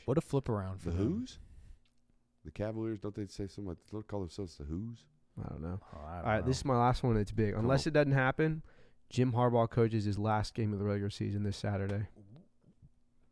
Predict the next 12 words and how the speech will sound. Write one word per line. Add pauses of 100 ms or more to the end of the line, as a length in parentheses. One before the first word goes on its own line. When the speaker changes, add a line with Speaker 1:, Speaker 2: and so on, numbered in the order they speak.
(1080)
Speaker 2:
Are
you
thinking
just
'cause
suspend
him?
Speaker 3:
Yeah. (640)
Speaker 2:
Yeah,
I
don't
know.